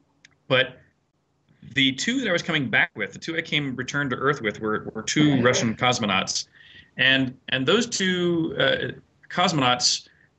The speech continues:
uh, came up to me when, after I showed everybody this, the, the, my plans. I said, "Hey, I'd like to rope you all into this."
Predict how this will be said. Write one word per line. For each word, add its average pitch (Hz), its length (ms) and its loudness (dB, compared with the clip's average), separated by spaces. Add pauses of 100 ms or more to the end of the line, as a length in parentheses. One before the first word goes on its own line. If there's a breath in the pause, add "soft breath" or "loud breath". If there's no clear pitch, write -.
uh, 123 200 2
came 165 200 0
up 190 140 0
to 156 100 -4
me 139 500 2
when, 135 140 0
after 160 180 0
I 143 40 2
showed 180 220 -2
everybody 165 240 0
this, 139 240 -4
the, 123 160 -4
the, 123 140 -4
my 123 160 0
plans. 113 360 -2
I 104 40 -8
said, 107 140 -8
"Hey, 147 160 6
I'd 123 80 4
like 123 180 2
to 123 80 -4
rope 120 220 -2
you 110 80 -2
all 113 100 0
into 120 140 0
this." 95 300 0